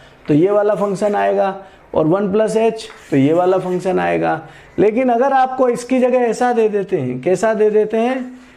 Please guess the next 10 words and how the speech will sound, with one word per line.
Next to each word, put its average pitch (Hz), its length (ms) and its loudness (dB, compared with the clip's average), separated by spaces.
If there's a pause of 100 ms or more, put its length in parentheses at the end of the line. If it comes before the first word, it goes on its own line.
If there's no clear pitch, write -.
(240)
मान 226 260 0
लीजिए 226 240 2
आपको 214 360 0
एक 214 280 2
ही 240 80 -2
क-, 220 280 -4 (520)
दे 185 180 4
दिया 190 220 2
आपको 180 220 -2
function, 165 420 -4